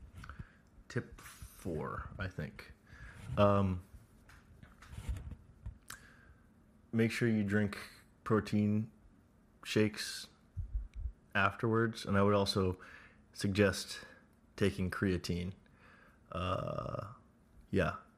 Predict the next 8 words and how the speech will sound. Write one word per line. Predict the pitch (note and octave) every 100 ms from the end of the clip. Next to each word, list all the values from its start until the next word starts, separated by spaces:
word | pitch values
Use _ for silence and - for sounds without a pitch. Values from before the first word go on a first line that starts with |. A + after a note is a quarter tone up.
| _ _ _ _
creatine | - F#2+ - F2+
is | F2+
good. | F2+ E2+ E2 - - _ - - - - _ -
And | F#2
I, | G2 G2
from | - G#2 G2
my | G2+
understanding, | A2 G#2 - G#2 G#2 A#2